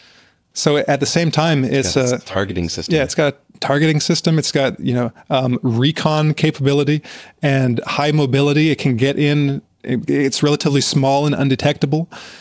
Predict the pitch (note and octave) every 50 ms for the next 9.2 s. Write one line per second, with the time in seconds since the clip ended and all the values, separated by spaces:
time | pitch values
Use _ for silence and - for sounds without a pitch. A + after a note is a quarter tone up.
0 | - - - - D3 C3+ C3 B2 B2 A#2+ A2+ - - - - - C#3+ C3 C3 B2+
1 | B2 - - _ _ _ _ _ _ _ _ _ _ _ _ - - - - -
2 | _ - D3+ C#3 B2+ C#3 F3+ F3 - D#3+ C3 D3+ D3 C3+ - - C3+ B2+ A2+ A2+
3 | - - C#3+ C3 C#3 C3+ A#2+ - - B2 - - - B2+ B2 A#2 - - B2 A#2
4 | A#2+ B2+ - - - _ - D3 A#2+ C3+ - A#2 C3 - - - A#2 D3 - -
5 | - A#2+ - - - A2+ G#2 G#2+ G#2+ G#2+ A#2 - - A#2+ A2 G#2+ - - - D#3+
6 | C#3 - - C3 A#2 G2 - _ _ - - B2+ A#2+ A2+ - C#3 A#2+ A2+ - A#2
7 | - B2 A#2 A#2 G#2+ A#2 G#2 A2 G#2 A#2 G#2+ G#2+ - B2 A#2+ - - - - -
8 | - - - - - - D#3+ - D#3 D3 - C3 A#2+ A2+ A2 A#2 A2 - A2+ -
9 | - A#2 G#2+ G2+